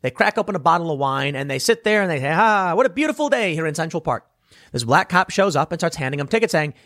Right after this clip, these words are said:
"Drinking in public is illegal." Why? He said, "They come to my neighborhood in, in, in Harlem in the Bronx, and the cops give out tickets to people for drinking a forty on their own stoop,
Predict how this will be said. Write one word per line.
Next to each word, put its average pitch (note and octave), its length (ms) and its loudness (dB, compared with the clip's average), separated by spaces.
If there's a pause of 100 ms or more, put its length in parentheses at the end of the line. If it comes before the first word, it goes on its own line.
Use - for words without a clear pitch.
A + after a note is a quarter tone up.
"Drinking E3 440 -2
in B3 140 -2
public C3+ 520 -2 (120)
is A#2 440 -2
illegal." F3 520 0 (960)
Why? C#3+ 440 2 (580)
He B3+ 140 0
said, A#3+ 400 2 (600)
"They G#3 220 4
come C4+ 320 0
to - 80 -4
my D#3 240 0
neighborhood D#3+ 600 -4 (560)
in, E3+ 260 2
in, D#3+ 180 -2
in D3+ 180 -4
Harlem F#3 340 2
in F#3 60 -2
the F3+ 60 -2
Bronx, B2+ 400 -2 (240)
and E3 200 0
the D#3+ 60 -2
cops F#3+ 380 0
give A3+ 220 0
out F#3 300 0
tickets C4 320 -2
to E3 80 -4
people D#3+ 320 0
for D#3+ 180 -2
drinking F#3+ 380 -2
a E3+ 60 0
forty G#3+ 520 2
on F3 180 2
their E3+ 240 0
own G3 280 2
stoop, - 440 -2